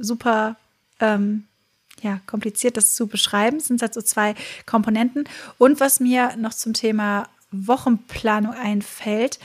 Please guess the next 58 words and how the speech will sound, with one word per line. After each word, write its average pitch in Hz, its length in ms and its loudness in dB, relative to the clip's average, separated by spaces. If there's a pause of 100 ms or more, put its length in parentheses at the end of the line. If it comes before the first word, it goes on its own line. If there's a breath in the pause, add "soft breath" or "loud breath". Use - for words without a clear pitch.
(720 loud breath)
ich - 140 -4
weiß 254 220 6
nicht, 285 80 2
ob - 60 0
du 226 80 -6
das 233 180 0
kennst, 208 420 2
aber 214 300 0
in 294 240 2
mir 277 280 2
ist - 180 -2
immer 254 280 2
dieses, 226 600 -4
dieser 226 180 2
Gedanke, 233 480 0
ich - 180 -8
muss 240 280 2
halt 226 200 2
in 220 140 0
gewissen 233 380 0
Zeiträumen 226 600 0
arbeiten. 208 600 0
Und 214 60 -2
das 214 100 0
versuche 233 300 0
ich 226 100 -2
gerade 220 300 0
so 214 80 -4
ein 208 60 -2
bisschen 220 280 -2
aufzubrechen. 214 800 -2 (320 loud breath)
Dass 220 160 2
ich 220 100 -2
zum 226 140 2
Beispiel, 220 380 0
wenn 214 120 0
ich 240 180 -4
in 240 140 2
der 247 160 0
Woche 226 220 0
merke, 226 500 0 (200 loud breath)
ich - 120 -6
habe 233 160 0
jetzt - 160 2
zwischen 226 300 0
neun 240 240 4
und 220 100 0
siebzehn - 400 -2
Uhr 208 100 0
keine 247 420 2
Energie 208 580 -2
und 220 80 0
mache 220 180 0
einfach 214 200 -2
nur 214 140 0
irgendwas 214 420 -4
für - 140 -6
mich, 233 320 0